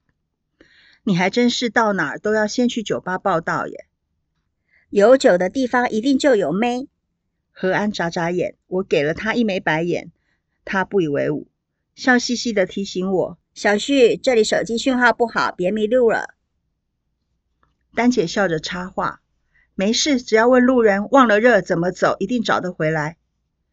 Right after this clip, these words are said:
Speaker 1: ”“没问题。”我一口答应。我骑着摩托车沿着海岸线移动，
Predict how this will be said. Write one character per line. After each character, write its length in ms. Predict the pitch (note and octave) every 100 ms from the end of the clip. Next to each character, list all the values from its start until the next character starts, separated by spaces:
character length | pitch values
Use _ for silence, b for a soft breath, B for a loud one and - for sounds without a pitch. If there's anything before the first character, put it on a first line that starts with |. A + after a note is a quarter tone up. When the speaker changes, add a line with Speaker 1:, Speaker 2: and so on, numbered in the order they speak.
| _ _ _ -
Speaker 1:
”“没 220 | A3 D4
问 180 | D#4+ C#4
题。” 380 | A#3 G#3 A3 - _
我 140 | D#3+ -
一 100 | G#3
口 240 | - C#3+
答 240 | - D#3
应。 220 | F3 D#3+ - _ _ _ _ _ _ _ _ _ _ _ _ _ - _ B B B _
我 160 | G#3+
骑 200 | G3+ -
着 160 | G#3+ A#3+
摩 160 | G#3 G3+
托 220 | A#3+ A#3
车 300 | - A3+ A3
沿 220 | F#3 E3+
着 160 | G#3 G3+
海 260 | - D#3
岸 140 | F#3 F#3+
线 260 | G#3 F3+
移 80 | D#3+
动， 340 | - F3+ D3